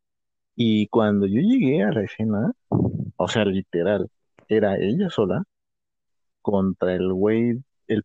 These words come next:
pol-, contra el policía, contra por lo menos diez taxistas ahí estacionados,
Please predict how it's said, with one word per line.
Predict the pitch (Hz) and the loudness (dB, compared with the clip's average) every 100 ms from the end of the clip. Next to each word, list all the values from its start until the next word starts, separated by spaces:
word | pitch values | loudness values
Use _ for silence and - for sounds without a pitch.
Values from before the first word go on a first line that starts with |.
| - | -4
pol-, | 92 92 | -4 -2
contra | 107 95 101 | -2 -2 -4
el | 101 | -2
policía, | 98 87 - 101 95 - _ _ _ _ _ _ _ _ - _ _ _ _ _ _ - | -2 -2 -4 -6 -6 -8 _ _ _ _ _ _ _ _ -20 _ _ _ _ _ _ 0
contra | 107 101 98 95 101 92 92 | 2 4 2 0 0 2 0
por | - 101 98 | 0 0 2
lo | 101 101 | 2 2
menos | 113 127 170 220 _ _ _ _ _ _ | 2 2 2 0 _ _ _ _ _ _
diez | - 120 120 123 139 | -14 -6 0 0 -2
taxistas | 143 - 117 - 139 | -6 -4 -4 -4 -4
ahí | 101 101 | -2 -4
estacionados, | 101 - 123 - 92 101 | -6 -10 -20 -12 -4 -4